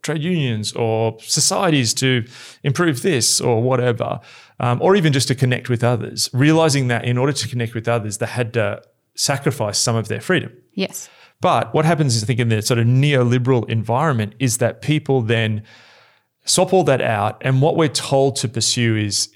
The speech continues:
Speaker 1: experience, excitement,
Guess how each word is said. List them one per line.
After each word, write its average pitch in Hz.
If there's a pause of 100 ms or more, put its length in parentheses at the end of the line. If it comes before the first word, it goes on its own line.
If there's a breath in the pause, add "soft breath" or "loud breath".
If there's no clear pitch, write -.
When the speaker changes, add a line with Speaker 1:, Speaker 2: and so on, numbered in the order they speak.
Speaker 1:
experience, 131 (680)
excitement, 117